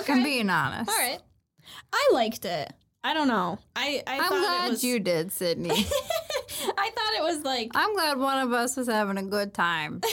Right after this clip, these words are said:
Speaker 1: <laughs> I was like, "What the fuck is happening?" But I also was like,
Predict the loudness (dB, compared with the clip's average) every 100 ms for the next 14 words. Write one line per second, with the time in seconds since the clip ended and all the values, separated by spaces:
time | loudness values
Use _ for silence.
0 | 0 -2 -2 -8 -10 -6 -2 -2 -2 0
1 | -2 -2 -2 -2 0 -2 -4 -4 -4 -2
2 | 0 -2 -2 -4 -4 -4 -4 -2 -2 0
3 | 0 0 -2 -6 -6